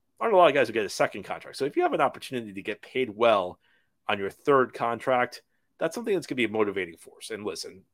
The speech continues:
these guys are in the N F L. They're professionals. I'm not suggesting that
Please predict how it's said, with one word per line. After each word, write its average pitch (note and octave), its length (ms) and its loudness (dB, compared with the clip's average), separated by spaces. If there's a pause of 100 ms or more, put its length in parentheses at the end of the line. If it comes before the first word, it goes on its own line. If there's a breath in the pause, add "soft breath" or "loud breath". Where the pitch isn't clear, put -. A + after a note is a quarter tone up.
(120)
these C#3 160 -2
guys G#2+ 260 2
are G#2 80 2
in G#2 60 -4
the G2+ 120 -2
N G2 100 0
F F#2+ 140 -4
L. G#2 140 2
They're F2+ 120 -4
professionals. A2 640 0
I'm A2+ 180 -8
not G#2 220 0
suggesting G2 680 -4
that F#2+ 280 0